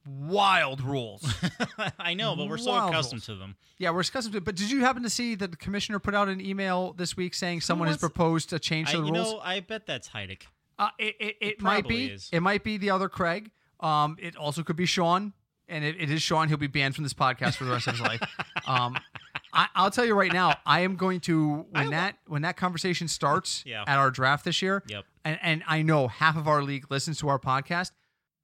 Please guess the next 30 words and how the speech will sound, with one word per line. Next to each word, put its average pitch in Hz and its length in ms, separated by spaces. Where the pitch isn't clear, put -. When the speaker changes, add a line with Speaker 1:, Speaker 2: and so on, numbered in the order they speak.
Speaker 1:
be 185 160
on 240 140
notice, 165 300
all 151 200
of 135 80
you, 104 200
that 160 240
when 202 280
this 226 220
Speaker 2:
<laughs> - 20
Speaker 1:
conversation 208 680
starts, 160 540
I 180 160
am 240 120
starting 190 760
the 151 80
timer 170 480
I 151 140
use 143 420
on 147 200
my 131 160
phone 196 520
to 151 220
monitor 151 320
this 151 180
podcast, 190 640
and 156 140
when 170 120
it 208 120
hits 185 320